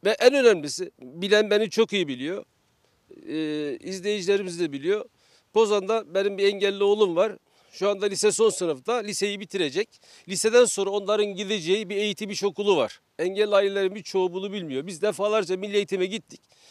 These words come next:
"Bir tane bir okul yaptırın, okul yaptırın." diye açmadılar. "Açacağız." dediler, "Açacağız." dediler. Hiç kimseden bir ses gelmedi. Yani bu, bu misilli binayı böyle yıkıyorlar.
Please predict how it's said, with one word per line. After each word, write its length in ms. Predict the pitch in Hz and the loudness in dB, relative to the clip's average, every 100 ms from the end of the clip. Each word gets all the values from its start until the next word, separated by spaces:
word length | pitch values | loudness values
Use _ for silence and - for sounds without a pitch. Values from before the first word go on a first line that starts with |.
| - - - | -20 -20 -14
"Bir 100 | 190 | 2
tane 280 | 208 208 214 | 4 4 2
bir 60 | |
okul 320 | 208 190 247 | 0 2 6
yaptırın, 440 | 196 156 - 120 110 - | 6 6 2 -6 -6 -4
okul 240 | 190 254 | -2 4
yaptırın." 480 | 214 160 - 143 139 | 6 6 2 -4 0
diye 160 | 202 208 _ - | 0 -2 _ -6
açmadılar. 600 | 247 - 151 123 170 185 | -6 -4 -4 -2 -2 -2
"Açacağız." 540 | 208 233 220 233 156 | 0 2 4 2 0
dediler, 260 | 120 117 135 | -6 -10 -4
"Açacağız." 520 | 196 208 220 233 170 | -2 0 4 4 2
dediler. 380 | 131 120 170 226 _ _ - _ _ _ _ | -6 -4 -4 -4 _ _ -20 _ _ _ _
Hiç 140 | 269 - | -6 -6
kimseden 440 | 196 185 190 240 | -4 0 4 2
bir 40 | 202 | 4
ses 240 | 240 - | 2 4
gelmedi. 500 | 233 214 143 98 - _ - | 4 2 0 -6 -12 _ -2
Yani 300 | 202 233 226 | 2 2 2
bu, 220 | 262 226 - _ _ _ - | -6 -6 -12 _ _ _ 0
bu 140 | 294 | 2
misilli 420 | 269 - 202 196 | 4 0 -2 -2
binayı 540 | 247 254 208 135 147 - _ _ _ _ | 0 4 4 4 -2 -10 _ _ _ _
böyle 300 | 208 240 196 | 6 6 6
yıkıyorlar. 600 | 226 254 - 247 139 135 | 2 0 2 2 4 -2